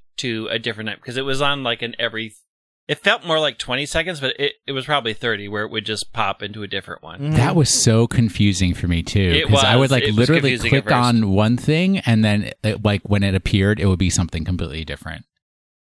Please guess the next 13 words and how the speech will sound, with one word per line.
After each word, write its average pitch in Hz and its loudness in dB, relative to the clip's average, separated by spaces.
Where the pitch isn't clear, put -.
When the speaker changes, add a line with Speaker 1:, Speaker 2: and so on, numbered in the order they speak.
Speaker 2:
And 139 -2
then 160 2
for 147 0
players 156 2
who 139 2
had 131 4
a 131 -8
ticket, 120 -2
they 110 2
gave 113 0
you, 110 2
uh, 104 4
one. 139 2